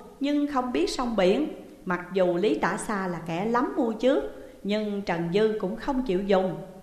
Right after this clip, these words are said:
Hàn Tín nói: "Đành là như vậy, nhưng phải dò xét cho kỹ càng, không hiểu địch tình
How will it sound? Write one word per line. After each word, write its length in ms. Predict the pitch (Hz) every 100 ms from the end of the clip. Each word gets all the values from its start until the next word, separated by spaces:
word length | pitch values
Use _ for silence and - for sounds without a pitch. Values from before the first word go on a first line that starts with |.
| - - - -
Hàn 220 | 202 170 -
Tín 160 | 180 247
nói: 220 | 208 240 285 - - -
"Đành 280 | 185 185 175
là 100 | 175
như 220 | 185 233
vậy, 340 | 196 175 220 214 - - -
nhưng 240 | 214 196
phải 160 | 165 185
dò 260 | 190 170 170
xét 280 | - 269 -
cho 80 | 233 -
kỹ 220 | 185 262 -
càng, 240 | 202 190 156 - - -
không 240 | - 214 180
hiểu 240 | 175 202
địch 220 | 214 180 202
tình 200 | 185